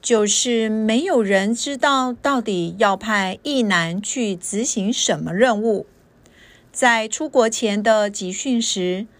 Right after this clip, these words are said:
只要有外交部的长官来演讲，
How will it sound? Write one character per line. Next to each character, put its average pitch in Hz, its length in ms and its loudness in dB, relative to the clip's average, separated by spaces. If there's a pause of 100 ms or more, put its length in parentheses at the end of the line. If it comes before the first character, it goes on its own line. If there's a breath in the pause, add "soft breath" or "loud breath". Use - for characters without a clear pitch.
(560 soft breath)
只 226 220 -2
要 262 320 2
有 202 300 4
外 285 280 4
交 311 180 0
部 320 200 -2
的 240 260 2
长 170 260 -8
官 294 220 -4
来 254 160 0
演 220 320 -4
讲， 190 320 -6